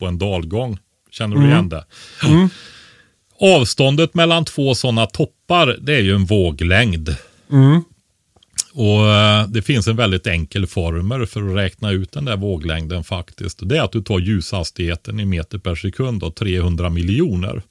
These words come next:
Speaker 1: Och så delar du det med frekvensen.
Speaker 2: Mhm.
Speaker 1: Så trehundra, och ja,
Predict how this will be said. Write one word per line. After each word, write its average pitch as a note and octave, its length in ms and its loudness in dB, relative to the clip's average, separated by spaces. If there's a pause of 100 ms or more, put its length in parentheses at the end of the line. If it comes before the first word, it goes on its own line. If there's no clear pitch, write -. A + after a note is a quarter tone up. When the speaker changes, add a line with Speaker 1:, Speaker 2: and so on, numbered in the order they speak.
(260)
Speaker 1:
Och - 100 -4
så G2 80 2
delar F#2 500 0
du B2+ 160 0
det F#2+ 160 0
med F#2 180 -2
frekvensen. D3+ 680 -2 (800)
Speaker 2:
Mhm. D3+ 320 4 (920)
Speaker 1:
Så A#2+ 140 -6
trehundra, D3+ 640 2
och C3 400 4 (380)
ja, F#2 220 -4